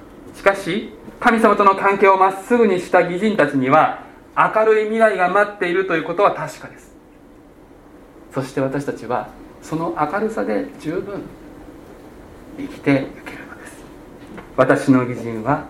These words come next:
信仰によって生きるのです。お祈りをしましょう。愛します神様、私たちを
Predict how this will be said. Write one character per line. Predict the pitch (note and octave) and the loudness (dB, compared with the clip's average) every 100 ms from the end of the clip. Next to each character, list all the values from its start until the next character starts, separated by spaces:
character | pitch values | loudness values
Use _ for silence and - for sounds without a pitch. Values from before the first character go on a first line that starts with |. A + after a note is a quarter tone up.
| - | -12
信 | - A#2+ A#2+ | -6 -4 -4
仰 | C3 B2+ | -2 0
に | C3+ | 2
よ | D3 | 0
っ | |
て | D3 - G3+ G#3+ - | -2 -10 -10 -12 -10
生 | |
き | - - | -10 -6
る | B2 | -6
の | G#2+ | -8
で | - | -12
す。 | - - - - | -16 -20 -20 0
お | C#3+ | 4
祈 | D3+ D3 | 6 6
り | |
を | D3+ | 6
し | D3+ | 4
ま | D3 | 2
し | D3 | 4
ょ | D3 | 4
う。 | - - - - - - - - - - - - - - - - - - - - - - - - | 2 -6 -16 -14 -14 -14 -16 -20 -20 -20 -20 -20 -20 -20 -20 -20 -20 -20 -20 -18 -16 -16 -20 -2
愛 | D3+ D3+ | 2 4
し | D3+ | 4
ま | C#3+ | 2
す | - | 2
神 | C#3+ | 4
様、 | C#3 B2+ B2 C3 - - - - - - - - - - | 4 0 -8 -12 -18 -20 -20 -20 -20 -20 -20 -20 -16 -2
私 | C#3 C3+ C3+ | 2 2 2
た | |
ち | A#2 - A#2+ | -2 -2 -2
を | B2 | -2